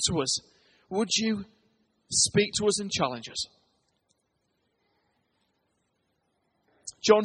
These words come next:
fourteen says, "And I will do whatever you ask." This is what Jesus is saying. "I will do whatever you ask in my name, so that the Father may be glorified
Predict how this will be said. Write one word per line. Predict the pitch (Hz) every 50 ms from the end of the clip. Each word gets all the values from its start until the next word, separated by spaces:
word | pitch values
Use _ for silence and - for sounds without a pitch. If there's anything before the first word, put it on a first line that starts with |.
| 202
fourteen | - 220 208 196 175 190 175 160 151
says, | 139 - 151 131 127 131 - - - - _ _ _ _ _ _ _ - - - -
"And | - 185
I | 185 202 208
will | 202 202 -
do | - 214 220 202
whatever | 196 196 196 - 196 214 180 214
you | 220 214 226 208
ask." | 127 135 - - - - -
This | - - - _ _ _ - 170 -
is | 208
what | 208 - -
Jesus | - 180 175 180 165 175 175
is | 180 175 -
saying. | - 127 110 120 - _ _ _ _ _ _ _ _ _ _ _ _ _ - - - - _ _ _ _ _ _ _ _ _ _ -
"I | 156
will | 156 160
do | 156 - 190 180
whatever | 180 170 175 180
you | 202 190 170
ask | 147 143 - - -
in | 139 135
my | 135 135 135 139
name, | 127 113 110 107 110 - _ _ _ _ _ - - -
so | - - 165 156
that | 143 - 147
the | - - -
Father | 156 151 160 170 175 170 180 175 170 165 - - - _
may | 151 147 143 143
be | - 151 143
glorified | - 139 127 120 117 120 123 - - 123 123 120 117 -